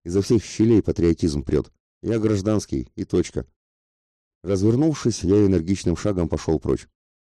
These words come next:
Эту страницу своей жизни я перевернул. Жаль,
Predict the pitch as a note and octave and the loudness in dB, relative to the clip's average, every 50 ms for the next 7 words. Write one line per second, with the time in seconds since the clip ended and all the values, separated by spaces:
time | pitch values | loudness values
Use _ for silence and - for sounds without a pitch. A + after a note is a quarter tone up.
0 | _ _ _ _ - - D#3+ F3 D#3+ - A2 - - G#2 A2+ B2 C3+ B2+ - G2+ | _ _ _ _ -12 -8 -6 -4 -2 -2 -2 0 0 2 2 4 2 2 0 -2
1 | - - F#2+ F#2+ F#2 F2+ F2+ E2+ F#2+ A#2 A#2+ A2 F#2+ F2 F2+ F#2 - E2 D2+ C#2+ | -2 0 2 4 4 4 4 4 4 2 2 2 2 2 2 2 0 2 2 2
2 | C#2 C#2 C#2+ D2+ D2+ C#2+ C2 - _ _ _ _ _ _ _ _ - C2+ C#2 D2+ | 2 2 2 0 0 -2 -2 -6 _ _ _ _ _ _ _ _ -14 -12 -8 -4
3 | G2 A#2 B2+ C3 - | -2 0 0 0 0